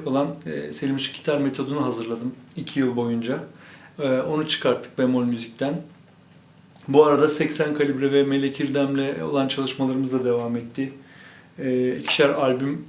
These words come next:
hazırladım onlar için de, kayıtlarını da yaptım. Onun dışında, e, derslerimiz devam etti. Yeni öğrenciler,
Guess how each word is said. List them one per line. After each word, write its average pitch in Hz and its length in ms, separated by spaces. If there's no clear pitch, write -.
hazırladım 127 500
onlar 120 260
için 117 320
de, 123 100
kayıtlarını 127 520
da 123 60
yaptım. 120 420
Onun 160 260
dışında, 156 540
e, 139 260
derslerimiz 143 560
devam 127 300
etti. 123 440
Yeni 139 220
öğrenciler, 135 680